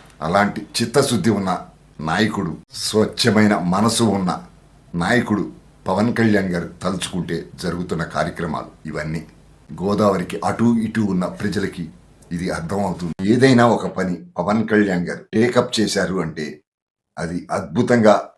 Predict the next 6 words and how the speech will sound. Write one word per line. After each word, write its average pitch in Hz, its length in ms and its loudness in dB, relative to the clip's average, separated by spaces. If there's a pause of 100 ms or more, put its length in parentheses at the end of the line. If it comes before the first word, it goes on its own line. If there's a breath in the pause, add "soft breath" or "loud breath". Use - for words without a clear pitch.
(100)
తయారవుతుంది. 78 640 -8 (720)
ఆ - 20 0 (140)
నమ్మకాన్ని 101 500 2 (760)
ఇప్పటికే - 400 4 (340)
రాష్ట్ర 104 380 2
ప్రజలకు 85 400 -2